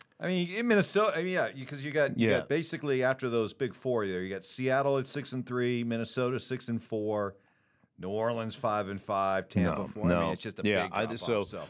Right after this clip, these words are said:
Speaker 2: but I think, I think, uh, of the big four, Dallas is fourth out of four.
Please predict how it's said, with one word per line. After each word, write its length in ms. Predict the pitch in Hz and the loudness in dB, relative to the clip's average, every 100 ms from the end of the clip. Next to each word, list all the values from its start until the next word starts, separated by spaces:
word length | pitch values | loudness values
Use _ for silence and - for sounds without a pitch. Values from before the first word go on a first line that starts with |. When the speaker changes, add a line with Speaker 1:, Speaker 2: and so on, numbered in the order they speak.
| - | 0
Speaker 2:
but 120 | 135 | 2
I 100 | 147 | 2
think, 320 | 131 139 120 - | 0 -2 -2 -2
I 120 | 135 | -2
think, 380 | 139 123 110 - _ _ _ - | 2 0 -2 -8 _ _ _ -2
uh, 100 | 107 - | 0 0
of 220 | 127 110 | -2 0
the 80 | 104 | -2
big 280 | 95 135 101 | 2 0 0
four, 440 | - 135 113 107 | 0 2 2 2
Dallas 520 | 87 110 110 113 95 | 0 0 0 -2 -2
is 140 | 104 - | -4 -4
fourth 340 | - 110 98 | -2 -2 0
out 120 | 95 85 | 0 -2
of 60 | |
four. 280 | - 90 | -4 -6